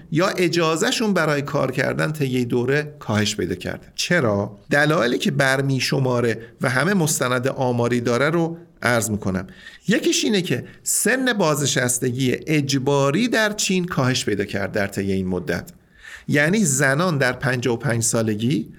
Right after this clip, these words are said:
و مردان در شصت و پنج سالگی به طور اجباری بازنشست می‌شدن.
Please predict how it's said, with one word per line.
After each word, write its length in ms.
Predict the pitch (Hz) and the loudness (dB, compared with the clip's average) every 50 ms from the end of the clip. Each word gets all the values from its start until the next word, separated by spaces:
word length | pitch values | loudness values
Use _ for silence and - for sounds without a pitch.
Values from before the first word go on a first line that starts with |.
| - - - - - | -20 -20 -18 -8 -2
و 160 | 139 143 143 | 0 0 2
مردان 520 | 143 143 143 139 135 139 139 185 196 175 | 4 4 4 4 2 2 2 2 0 0
در 160 | 143 - 123 123 | 0 0 0 0
شصت 400 | 120 - - 127 127 - - 147 | -2 0 0 0 -2 0 -2 -2
و 40 | |
پنج 320 | 139 143 143 123 131 131 120 | -2 0 0 -2 0 0 -2
سالگی 400 | - - 135 127 - - 165 202 | 0 0 0 0 0 0 0 -2
به 80 | 180 | -2
طور 260 | 175 - 151 135 131 - - | -2 -2 -2 -2 -2 -2 -2
اجباری 560 | - 156 143 139 143 131 135 139 147 185 214 | 0 0 0 0 0 0 0 0 2 0 0
بازنشست 560 | 175 170 139 127 123 117 - 127 120 117 - | 0 0 0 2 0 0 0 -2 -2 -4 -6
می‌شدن. 380 | 143 131 - - - - 95 | -8 -8 -6 -6 -6 -6 -8